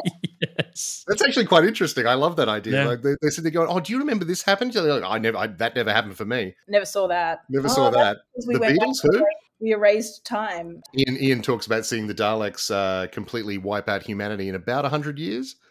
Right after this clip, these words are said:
Speaker 3: So where was Ian from?
Speaker 1: He's the original. The very first Doctor Who story is about two school teachers, Ian and Barbara, who follow one of their pupils home, uh, because they can't work out who she is. And, uh, she leads them to a junkyard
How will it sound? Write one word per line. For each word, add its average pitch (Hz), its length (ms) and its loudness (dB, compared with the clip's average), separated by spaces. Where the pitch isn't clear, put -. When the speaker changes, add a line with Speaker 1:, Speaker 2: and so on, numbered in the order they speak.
Speaker 3:
So 285 120 8
where 339 220 4
was 508 240 4
Ian 285 260 0
from? - 400 -4
Speaker 1:
He's 196 180 4
the 143 160 4
original. 123 580 2
The 127 80 -4
very 160 240 6
first 151 440 0
Doctor 147 280 2
Who 139 120 4
story 131 400 4
is 104 140 -4
about 117 500 -4
two 151 200 2
school 147 260 0
teachers, 107 600 -4
Ian 123 220 4
and 113 140 0
Barbara, 113 520 0
who 120 100 0
follow 123 600 4
one 127 140 2
of 117 80 2
their 120 300 0
pupils 127 380 -2
home, 120 420 -2
uh, 113 160 -2
because 117 340 0
they 120 100 2
can't 127 240 -2
work 120 200 -4
out 117 180 -2
who 113 120 -2
she 117 220 -2
is. 110 340 -4
And, 107 320 0
uh, 113 320 -2
she 123 200 -4
leads 127 380 2
them 120 180 0
to 123 140 0
a 110 40 0
junkyard 110 640 0